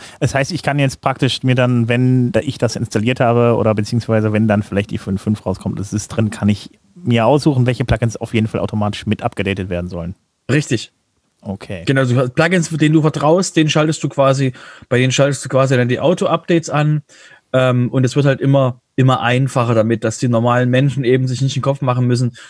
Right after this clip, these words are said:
Speaker 2: bei dem Plugin, was nie kaputt geht, ähm,
Speaker 1: Mhm.
Speaker 2: da einfach auf den Knopf zu drücken. Bei Plugins, denen man eher nicht so vertraut, dass die quasi auch mal Mist machen, äh, da halt nicht. Aber für alle anderen eben ist es halt eine Erleichterung für die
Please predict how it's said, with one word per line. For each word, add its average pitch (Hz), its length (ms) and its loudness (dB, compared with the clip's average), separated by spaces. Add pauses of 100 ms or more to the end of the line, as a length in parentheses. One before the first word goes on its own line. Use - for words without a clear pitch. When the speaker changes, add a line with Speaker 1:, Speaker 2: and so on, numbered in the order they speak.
(200)
Speaker 2:
bei 123 120 2
dem 120 120 0
Plugin, 135 320 0
was 127 180 0
nie 147 160 4
kaputt 151 400 -2
geht, 165 280 0 (480)
ähm, 120 200 2
Speaker 1:
Mhm. 123 260 -2 (340)
Speaker 2:
da 123 120 2
einfach 135 220 2
auf 127 100 -2
den 131 100 -2
Knopf 175 220 0
zu - 80 -20
drücken. 147 180 0
Bei 131 120 2
Plugins, 156 380 0
denen 147 160 2
man 139 140 2
eher 143 180 0
nicht 180 180 0
so 220 120 0
vertraut, 196 520 0
dass 160 180 -4
die 160 120 -4
quasi 151 560 2
auch 131 160 -4
mal 139 120 2
Mist 170 280 0
machen, 147 320 -2 (400)
äh, 131 220 2
da 143 240 2
halt 127 220 2
nicht. 214 360 -2 (300)
Aber 139 240 2
für - 160 0
alle 135 200 2
anderen 143 300 2
eben 123 420 0 (520)
ist 127 140 -2
es - 60 -2
halt 135 180 0
eine 135 100 2
Erleichterung 135 800 2
für 135 140 -2
die 127 260 0